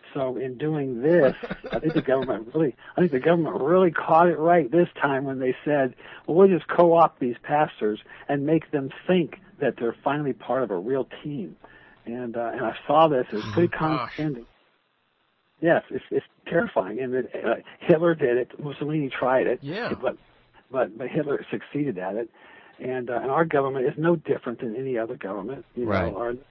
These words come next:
Speaker 1: our, our initial thing is to wield the sword, uh, for those who do evil. But when the government is doing evil, <laughs> what do you got left?
Speaker 2: What, what,
Speaker 1: Uh,
Speaker 2: now, what did these government people say about things like evangelism and
Speaker 1: Oh.
Speaker 2: Bible reading as far as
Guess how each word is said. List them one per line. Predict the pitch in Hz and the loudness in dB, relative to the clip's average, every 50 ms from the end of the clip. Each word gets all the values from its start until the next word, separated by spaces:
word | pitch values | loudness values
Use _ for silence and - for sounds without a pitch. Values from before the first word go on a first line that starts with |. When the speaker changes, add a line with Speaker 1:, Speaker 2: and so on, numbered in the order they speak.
| - | -4
Speaker 1:
our, | 143 131 - - 123 | -4 -4 -4 -4 -4
our | 131 123 | -4 -2
initial | 127 151 160 - - 165 147 - - | -2 -2 -4 -2 -2 -4 -4 -4 -4
thing | 143 131 131 123 | -8 -6 -4 -4
is | 127 123 - - | -6 -6 -8 -8
to | - 123 117 110 - - - - - - - - _ - | -8 -8 -8 -8 -12 -16 -20 -20 -20 -20 -20 -20 _ -16
wield | - 120 139 147 143 135 117 | -12 -8 -6 -4 -4 -6 -6
the | 117 - - - | -8 -10 -6 -4
sword, | 165 165 160 127 120 131 131 - - - - - 117 | -2 0 2 2 0 -2 -2 -4 -8 -10 -12 -12 -8
uh, | 120 117 113 110 | -6 -6 -6 -6
for | - 117 | -8 -6
those | 107 135 135 131 - | -6 -4 -6 -6 -6
who | 131 117 | -8 -10
do | 110 123 110 | -6 -6 -4
evil. | 123 156 175 160 123 120 120 117 _ _ _ - - _ - | -2 0 -2 -2 -2 -4 -6 -6 _ _ _ -20 -20 _ -8
But | 131 117 | -6 -6
when | 123 135 127 | -6 -6 -8
the | 127 127 | -8 -4
government | - 139 156 170 160 160 135 95 | -2 -2 0 0 -2 -4 -4 -6
is | 131 170 131 | -8 -10 -10
doing | 131 135 131 127 123 120 | -10 -10 -8 -8 -8 -4
evil, | 135 165 170 143 123 120 117 - - | -2 -2 -2 -2 -4 -6 -8 -8 -14
<laughs> | _ | _
what | - 110 107 - - 139 123 - 151 147 | -10 -10 -8 -6 -6 -6 -4 -4 -4 -4
do | 151 | -4
you | 151 143 | -4 -4
got | 131 143 123 117 123 | -2 0 0 0 0
left? | 135 143 107 95 - - - - - - - | 0 -2 -2 -2 -4 -10 -18 -20 -16 -8 -2
Speaker 2:
What, | 147 160 160 117 | 0 2 2 2
what, | 147 160 - - | 2 0 0 0
Speaker 1:
Uh, | 151 | 0
Speaker 2:
now, | 156 151 139 - - - 143 | 2 0 0 -2 -4 -6 -2
what | 160 196 202 - | -2 -2 -2 0
did | 240 214 190 | -4 -4 -2
these | 180 175 165 - | -2 -4 -4 -4
government | - 151 160 170 151 131 - | -4 -4 -2 -2 -4 -6 -6
people | - 127 123 - - 113 | -6 -8 -6 -6 -6 -6
say | - - - 139 127 127 127 120 | -6 -6 -6 -4 -2 -2 -2 -4
about | 90 107 107 113 104 101 95 - | -6 -8 -6 -4 -4 -4 -4 -4
things | - 123 120 110 | -8 -8 -8 -6
like | 117 104 - - | -8 -8 -8 -8
evangelism | 90 98 - 104 107 110 117 117 123 117 120 117 117 117 117 123 117 117 117 117 - _ _ - - _ - | -10 -8 -6 -4 -4 -2 -4 -4 -6 -6 -6 -4 -4 -4 -4 -4 -6 -6 -6 -8 -12 _ _ -20 -20 _ -8
and | - 110 101 | -6 -2 2
Speaker 1:
Oh. | - 170 | 4 4
Speaker 2:
Bible | 180 175 - 131 135 135 131 127 | 6 6 4 4 2 2 2 2
reading | 117 117 110 104 98 95 92 92 90 95 | 2 2 2 0 0 -2 -4 -4 -4 -6
as | 95 92 | -6 -8
far | - - 127 120 117 110 | -6 -2 0 0 2 0
as | 104 101 | 0 -2